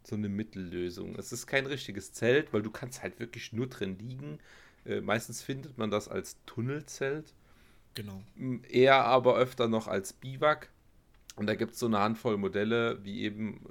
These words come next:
Speaker 1: so ein Carinthia Observer an der Stelle, die so ein, so eine, so Mittel zwischen Biwaksack und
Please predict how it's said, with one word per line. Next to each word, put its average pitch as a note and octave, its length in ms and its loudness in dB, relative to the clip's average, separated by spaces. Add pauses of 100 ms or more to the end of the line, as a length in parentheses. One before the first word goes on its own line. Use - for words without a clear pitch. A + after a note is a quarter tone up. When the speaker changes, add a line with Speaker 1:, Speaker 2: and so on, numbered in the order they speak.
Speaker 1:
so F#2+ 160 -6
ein F2+ 120 -8
Carinthia G2+ 500 -4
Observer A2 600 -2
an A2 120 -6
der G#2 120 -2
Stelle, G2+ 440 -6 (600)
die G2+ 180 -8
so G2 200 -2
ein, F#2+ 340 -4
so F#2 220 -10
eine, F2+ 280 -6 (120)
so F#2+ 180 -14 (480)
Mittel A2+ 460 0
zwischen F#2+ 540 -8 (540)
Biwaksack A#2 920 0 (420)
und F#2 160 -4